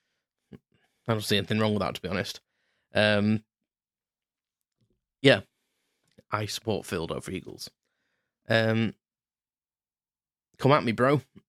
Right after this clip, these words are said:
Um, anyway, that's, that's it for now. Um, an episode on Philadelphia Eagles is more than likely gonna be in the future. Um, well, take care of yourselves. Thank you very much. I'm gonna post some updates about what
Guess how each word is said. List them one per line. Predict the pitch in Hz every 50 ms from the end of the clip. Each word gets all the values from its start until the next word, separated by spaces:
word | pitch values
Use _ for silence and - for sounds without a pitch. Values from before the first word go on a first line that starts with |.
| -
Um, | 143 151 156 156 156 156 156 - -
anyway, | - 185 175 139 107 98 - _ _ _ _ _ _ _ - 139
that's, | 151 156 147 - - - -
that's | 170 165 147 131 - -
it | 196 160
for | - -
now. | 143 120 117 - 131 - _ _ _ - - - _ _ _ _ - - _ _ -
Um, | 147 156 151 147 151 151 143 131 - 117 117 - - _ -
an | 156 170
episode | 180 - - - 143 123 113
on | 113 107 101
Philadelphia | - 127 120 113 113 110 107 - 120 127
Eagles | 127 110 101 101 101
is | 104 104 92 - - -
more | 120 147 160 160 139
than | 113 120
likely | 113 117 113 104 110 -
gonna | - 101
be | 98 101
in | 98 101
the | 104
future. | - 95 73 - - - - - _ _ _ _ _ _ _ _ _ -
Um, | 139 143 147 143 147 139 -
well, | - 170
take | 165 254 254 -
care | - 190 131
of | 107
yourselves. | 107 101 - 113 85 120 -
Thank | - 180 185
you | 180
very | 180 156 131
much. | - - 123 117 - - - -
I'm | 151 151
gonna | 170 185
post | - 190 185 - -
some | 180
updates | 151 - - 147 147 - - -
about | 120 127 131 131 127
what | 123 127